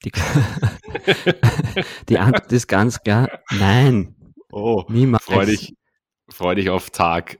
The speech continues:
Speaker 2: äh, drei oder vier, oder wann ist das, wenn man sich nicht mehr beim Klo hinsetzen kann oder die Stiegen bergab zum Horror werden?
Speaker 1: Ja, weißt du, weißt du, was alte Leute,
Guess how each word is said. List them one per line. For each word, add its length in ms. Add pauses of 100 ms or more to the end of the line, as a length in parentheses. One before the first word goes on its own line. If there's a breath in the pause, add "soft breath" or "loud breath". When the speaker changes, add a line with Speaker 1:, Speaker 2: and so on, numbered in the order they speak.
(140)
Speaker 2:
äh, 180
drei 300
oder 140
vier, 220
oder 120
wann 160
ist 160
das, 160
wenn 100
man 160
sich 140
nicht 220
mehr 120
beim 160
Klo 260
hinsetzen 420
kann 180
oder 140
die 140
Stiegen 320
bergab 380
zum 180
Horror 280
werden? 300 (960 soft breath)
Speaker 1:
Ja, 140
weißt 220
du, 220
weißt 200
du, 60
was 240
alte 320
Leute, 920